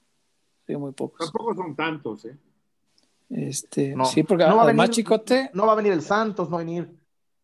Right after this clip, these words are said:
Speaker 3: Mándame.
Speaker 1: todavía dudo mu-, dudo mucho todavía de esto de, de, de que pueda salir el Chicote, porque es la gran apuesta de Peláez, Chema. Sería tanto como aceptar un fracaso muy grande de su gestión,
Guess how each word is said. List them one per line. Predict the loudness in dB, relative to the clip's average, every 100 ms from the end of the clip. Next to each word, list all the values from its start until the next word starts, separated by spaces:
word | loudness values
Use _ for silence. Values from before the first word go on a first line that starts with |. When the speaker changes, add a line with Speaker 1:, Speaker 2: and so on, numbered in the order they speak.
| _ _ _ -2
Speaker 3:
Mándame. | 2 4
Speaker 1:
todavía | 4 4
dudo | 6 4
mu-, | 4 0
dudo | 0 0 2 4
mucho | 2 0 -2
todavía | 0 2 2 4 2
de | 2 0
esto | 0 -8 -6 -4
de, | -2 -4 -6
de, | -10 -10 -10 -14
de | -16 -12
que | -10
pueda | -2 4 4
salir | 2 0 0
el | 0
Chicote, | -4 -6 -4 -6 -6 _ _ _ _ _ _
porque | -2 -2 0 -2
es | 2
la | 4 4 4
gran | 0 -4 -4
apuesta | -6 -6 -8 -6 -6
de | -6
Peláez, | -8 -10 -10 -8 -10 -10 -16 _ _
Chema. | -12 -8 -8 -10 _ _ _ _ _ _
Sería | -8 0 2 4
tanto | 4 2 2 0
como | 2 2 0
aceptar | -2 -6 -4 0
un | 0
fracaso | 0 -2 0 -2 0 0 0
muy | 0 2 4
grande | 4 2 0 -2
de | -4
su | -6
gestión, | -14 -14 -4 -4 -4